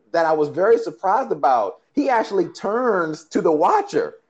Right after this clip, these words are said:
and starts speaking to the Watcher, and the Watcher actually has a conversation with him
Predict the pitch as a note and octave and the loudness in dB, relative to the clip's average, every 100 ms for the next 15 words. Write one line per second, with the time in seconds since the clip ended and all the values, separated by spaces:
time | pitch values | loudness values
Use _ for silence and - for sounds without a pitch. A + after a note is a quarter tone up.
0 | _ F3+ - F#3 E3 - A3 B3 A3 F#3+ | _ -4 0 2 0 -2 -6 -6 -6 -4
1 | F3 D3+ E3 A3+ - E3 D3+ D3 D3 C#3 | 2 2 4 2 0 2 2 2 0 2
2 | F#3 A3 G3+ C#3+ D#3 D#3+ D#3+ D3+ C#3 E3 | 2 2 2 0 0 0 0 0 0 0
3 | D#3 D3 D3 F#3 - E3+ C#3+ C3 A2+ | 0 0 0 -2 -2 0 0 2 -2